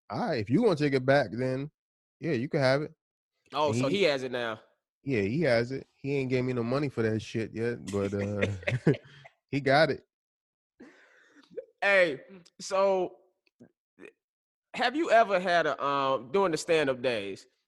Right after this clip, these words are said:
Speaker 2: Like, I mean, well, I mean, you know, 'cause stand-up days seems prehistoric now.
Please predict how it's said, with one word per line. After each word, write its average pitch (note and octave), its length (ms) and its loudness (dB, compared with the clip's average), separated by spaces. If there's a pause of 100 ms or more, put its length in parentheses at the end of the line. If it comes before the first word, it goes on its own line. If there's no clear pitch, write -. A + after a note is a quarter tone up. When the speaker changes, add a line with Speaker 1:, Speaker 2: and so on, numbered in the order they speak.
Speaker 2:
Like, C#3+ 140 0
I - 20 2
mean, D3+ 320 -2
well, B2 240 -4 (640)
I G2 40 -14
mean, G#2 300 -8
you B2+ 100 -6
know, F#2+ 200 -12 (100)
'cause G#2+ 200 -10
stand-up C3 400 -4
days A#2+ 260 -4
seems A#2 220 -4
prehistoric C3 680 -4
now. G2 280 -6